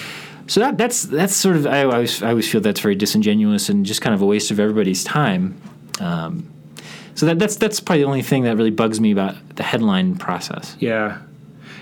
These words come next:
Speaker 2: Yeah, 'cause there's, now that you mention that, there's sort of, like, two tiers, right? There's ones when you've got a, a,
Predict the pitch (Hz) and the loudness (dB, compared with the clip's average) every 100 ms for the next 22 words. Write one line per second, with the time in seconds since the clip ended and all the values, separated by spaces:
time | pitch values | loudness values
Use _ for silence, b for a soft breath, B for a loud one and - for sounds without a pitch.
0 | - 156 156 156 170 151 - - - - | 0 0 2 2 2 0 -4 -12 -20 -20
1 | - - - - - - - 160 165 139 | -20 -20 -20 -20 -20 -14 -2 2 2 2
2 | 143 - 131 127 135 131 202 170 123 - | 0 0 0 0 0 2 2 2 0 0
3 | 131 120 131 117 110 120 117 123 190 185 | 0 2 0 0 0 0 0 0 2 2
4 | 160 139 120 127 120 117 127 117 | 2 0 2 0 0 -2 -4 -6